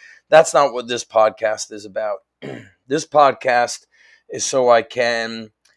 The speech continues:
communicate with our parents, communicate with our athletes through another form of media. A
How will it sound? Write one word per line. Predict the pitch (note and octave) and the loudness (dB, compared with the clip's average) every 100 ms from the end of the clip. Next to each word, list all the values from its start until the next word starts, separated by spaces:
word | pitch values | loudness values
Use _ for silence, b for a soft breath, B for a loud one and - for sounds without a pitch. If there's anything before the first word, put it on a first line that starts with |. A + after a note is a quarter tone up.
| _ - | _ -14
communicate | B2 C#3 C#3+ B2+ C#3 C3+ | -8 -4 -4 -4 -6 -6
with | G#2 | -4
our | G#2 | -6
parents, | G2+ D3 D#3 D3+ D3 C3+ - - | -2 4 4 4 0 -6 -14 -16
communicate | - B2+ C3 B2 - B2 | -12 -8 -6 -8 -8 -8
with | G#2+ A2 | -6 -4
our | - | 0
athletes | C3+ C#3+ C#3 C3+ C3+ B2+ - - | 0 0 -4 -8 -8 -8 -12 -14
through | A#2 A2 | -12 -10
another | A2+ A#2 A2 | -6 -6 -6
form | - A2+ A2+ | -8 -8 -10
of | G#2 | -8
media. | C3 C#3+ C#3+ | -4 -2 -2
A | C#3 | -2